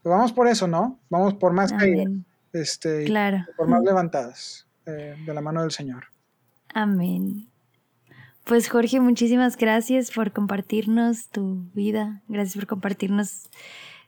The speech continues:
Speaker 2: cómo, cómo ha habido esas caídas levantadas.
Speaker 1: <laughs>
Speaker 2: Y, y creo que también algo que,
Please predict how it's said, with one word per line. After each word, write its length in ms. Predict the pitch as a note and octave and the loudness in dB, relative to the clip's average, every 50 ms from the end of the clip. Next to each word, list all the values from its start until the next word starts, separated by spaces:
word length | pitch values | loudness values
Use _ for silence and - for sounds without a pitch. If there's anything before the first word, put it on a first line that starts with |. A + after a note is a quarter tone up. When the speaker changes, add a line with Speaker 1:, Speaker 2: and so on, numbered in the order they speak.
| _ _ | _ _
Speaker 2:
cómo, 840 | - G#3+ G#3+ G#3 G#3+ A3 G#3+ G#3+ G#3 G3+ G3 F#3+ F#3+ F#3+ G3+ A#3 _ _ _ _ _ _ _ _ - - _ _ _ _ _ _ _ - - | 0 0 2 4 4 4 4 4 4 4 2 2 0 -2 -4 -8 _ _ _ _ _ _ _ _ -20 -20 _ _ _ _ _ _ _ -20 -10
cómo 260 | - - G#3+ G#3 A3 A3 | -4 -2 0 2 2 2
ha 80 | A3 | 4
habido 200 | A3 A3 G#3+ G#3 | 4 4 4 4
esas 220 | G#3+ G3+ A3 G3+ - | 2 0 0 -2 -2
caídas 400 | G#3+ G#3 G3+ G3 G3 G3+ G#3 G#3 | -2 0 2 2 2 2 2 0
levantadas. 720 | G#3+ G#3 G3+ F#3+ F#3+ F#3 G3+ G3 G3 G3+ G#3 A3 A3 - | 0 0 2 0 0 0 0 0 2 2 0 0 -2 -2
Speaker 1:
<laughs> 180 | - C4 - - | -4 -4 -2 4
Speaker 2:
Y, 260 | B3 B3 A#3+ A#3 - - | 4 6 6 6 2 2
y 160 | - A#3+ G3+ | -2 -2 4
creo 340 | - A#3+ A#3 A#3+ A#3+ B3+ B3+ | 4 6 8 8 8 6 6
que 140 | - D#4 | 2 0
también 480 | - D#4 D4 C#4 C4 C4 C4 C4 B3+ - | 0 2 2 4 4 4 4 2 2 2
algo 380 | - A#3+ A#3+ B3 B3 B3+ A#3+ - | 2 2 4 2 2 0 -2 -2
que, 420 | - A#3 A3+ A3 G#3 G#3+ A3+ _ | 0 0 0 2 0 -2 -6 _